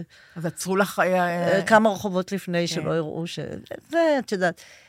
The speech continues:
Speaker 2: אחר כך הייתי אשתו של, של מאיר, אז הייתי
Speaker 1: נכון.
Speaker 2: גאה, אבל גם לא השתמשתי בזה הרבה.
Speaker 1: אני מאוד אוהבת את מאיר סוויסה, אני רוצה
Speaker 2: איי,
Speaker 1: להגיד משהו.
Speaker 2: תגיד.
Speaker 1: כשעשינו הפקות ב-,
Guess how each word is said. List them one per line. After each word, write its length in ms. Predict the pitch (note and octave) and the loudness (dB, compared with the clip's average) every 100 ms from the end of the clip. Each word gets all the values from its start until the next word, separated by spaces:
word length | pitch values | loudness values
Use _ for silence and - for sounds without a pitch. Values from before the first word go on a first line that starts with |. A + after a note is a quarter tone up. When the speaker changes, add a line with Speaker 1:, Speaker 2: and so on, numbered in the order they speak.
| - | -2
Speaker 2:
אחר 120 | C4 | 0
כך 100 | - | 6
הייתי 260 | C4 A#3+ C4 | 4 4 0
אשתו 340 | - - G3+ | 2 4 4
של, 240 | F3 F#3 E3+ | 4 0 -2
של 200 | F#3+ F3 | -2 -2
מאיר, 420 | E3+ D#3 D3+ D#3+ | 0 0 0 -2
אז 140 | E3 | -4
הייתי 260 | G3 A#3+ - | -4 -4 -4
Speaker 1:
נכון. 120 | C4 | -2
Speaker 2:
גאה, 380 | F#3+ - F3 F3 | 2 4 4 4
אבל 120 | A3+ | 2
גם 360 | C#4+ A4 A4 E4 | 0 2 2 2
לא 60 | |
השתמשתי 520 | D4+ - A3+ F#3 - | 2 0 0 0 -2
בזה 240 | E3+ D#3+ E3 | -6 -4 -2
הרבה. 240 | D#3 D#3 E3 F3+ G#3 - - | -2 -2 -2 -2 -6 -14 -12
Speaker 1:
אני 180 | F3+ F#3+ | -2 0
מאוד 260 | G3 F3 F#3 | 2 4 2
אוהבת 180 | E3+ | 0
את 120 | E3 - | -4 -6
מאיר 160 | F3 | -4
סוויסה, 400 | E3+ G3 G3+ - | -4 -4 -4 -4
אני 100 | B3+ | -4
רוצה 120 | F#3+ E3 | 0 2
Speaker 2:
איי, 60 | F#3+ | 4
Speaker 1:
להגיד 320 | F#3 F#3+ F3+ | 4 2 0
משהו. 320 | F#3 - E3+ - - _ | -2 -2 -6 -8 -20 _
Speaker 2:
תגיד. 140 | - F3 | -6 -4
Speaker 1:
כשעשינו 340 | D3 G#3+ A3+ | -4 -4 -4
הפקות 420 | F3+ F#3 - | -6 -10 -6
ב-, 60 | G#3 | -4